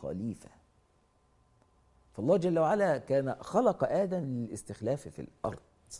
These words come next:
ولكن كان أمر الجنة لكي يدرب أبونا آدم وأمنا حواء على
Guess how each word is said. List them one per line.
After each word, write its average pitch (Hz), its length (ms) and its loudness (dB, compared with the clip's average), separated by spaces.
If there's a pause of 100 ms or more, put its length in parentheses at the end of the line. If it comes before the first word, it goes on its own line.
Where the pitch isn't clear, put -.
(920)
ولكن 127 440 2
كان 113 360 -2
أمر 208 220 0
الجنة 185 540 0 (840)
لكي 123 300 2
يدرب 123 480 4
أبونا 113 460 -2
آدم 95 300 -6 (680)
وأمنا 135 440 0
حواء 110 420 -4 (800)
على 175 280 2